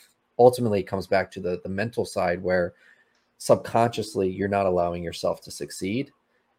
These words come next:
And it's, it's fear-based. Um, and it's very unfortunate. And I was stuck in this for, for a long time.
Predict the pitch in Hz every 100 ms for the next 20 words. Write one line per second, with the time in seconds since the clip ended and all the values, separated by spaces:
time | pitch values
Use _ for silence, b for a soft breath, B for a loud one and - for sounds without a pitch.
0 | - 95 90 82 - - - 123 - 120
1 | 98 82 80 - - - _ _ - 90
2 | 82 87 - _ _ 95 90 107 95 85
3 | - 98 - 90 98 110 98 - 110 110
4 | 90 90 - 92 90 98 90 87 85 90
5 | 127 127 95 95